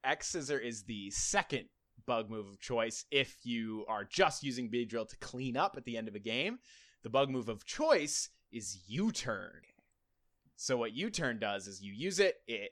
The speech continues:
lands, it's seventy base power, double stab bonus, huge attack, it's gonna deal big damage, and then you switch out your Pokemon. So if the opponent switches out, they'll switch out first. You hit with U-turn, and you can react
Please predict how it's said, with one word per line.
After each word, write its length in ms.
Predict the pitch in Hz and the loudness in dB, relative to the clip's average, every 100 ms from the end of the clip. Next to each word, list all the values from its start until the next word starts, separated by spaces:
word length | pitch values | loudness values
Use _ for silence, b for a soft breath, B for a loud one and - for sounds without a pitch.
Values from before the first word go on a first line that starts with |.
| - | -4
lands, 440 | 110 147 151 143 | 2 4 4 2
it's 160 | 117 - | -2 0
seventy 420 | - 214 175 135 | 4 4 4 0
base 280 | 110 113 104 | 0 0 -2
power, 560 | - 202 196 185 180 - _ - | 4 8 8 6 0 -8 _ 2
double 260 | 156 139 135 | 4 4 2
stab 400 | - 151 139 131 | 2 6 8 6
bonus, 360 | 135 139 131 - | 2 0 -6 -10
huge 340 | - 151 151 127 | -12 -6 -4 -4
attack, 400 | 117 127 120 117 | -2 2 2 0
it's 120 | 113 - | -6 -8
gonna 180 | 120 | -8
deal 200 | 107 113 | -4 -4
big 240 | 101 123 110 | -2 -4 -2
damage, 500 | 127 120 104 92 - - | -2 -2 -4 -8 -12 -8
and 220 | 117 113 107 | -6 -2 4
then 400 | 180 202 139 117 | 6 8 4 0
you 100 | 110 | -6
switch 320 | - 110 - | -6 -4 -2
out 200 | 95 - | -4 -6
your 100 | 92 | -8
Pokemon. 520 | - 117 101 92 - - _ b b b | -4 -2 -4 -14 -16 -20 _ b b b
So 180 | - 110 | -2 0
if 120 | 101 | 0
the 100 | 110 | -2
opponent 460 | 104 214 302 262 - | 4 8 8 6 0
switches 400 | 143 123 110 113 | -2 -2 0 2
out, 260 | 117 143 | 2 2
they'll 140 | 131 127 | 0 0
switch 260 | 123 117 | 0 -2
out 180 | 107 - | -2 -2
first. 480 | 202 233 220 - - _ 120 | 2 2 2 -6 -10 _ -6
You 140 | 135 | -2
hit 200 | 151 147 | 2 2
with 160 | 120 113 | 0 -6
U-turn, 440 | 185 208 185 180 | -6 -2 -2 -2
and 140 | 123 113 | -4 -6
you 80 | 110 | -6
can 200 | 113 92 | -10 -8
react 720 | 107 107 151 143 117 - - | -2 8 10 10 4 -8 -12